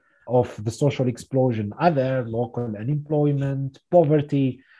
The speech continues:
and this is happening ten years after a revolution that overthrown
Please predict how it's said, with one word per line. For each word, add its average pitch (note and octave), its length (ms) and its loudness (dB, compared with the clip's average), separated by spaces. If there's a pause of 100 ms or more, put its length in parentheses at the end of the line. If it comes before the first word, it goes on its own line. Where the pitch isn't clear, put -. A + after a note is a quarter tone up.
and E3+ 160 2
this F3+ 180 2
is D3 100 2
happening D3+ 640 0 (260)
ten D#3+ 280 2
years C3 680 2 (260)
after C3 300 -2
a A#2+ 260 -2
revolution A#2+ 960 -6
that A2+ 260 -2
overthrown A2+ 800 2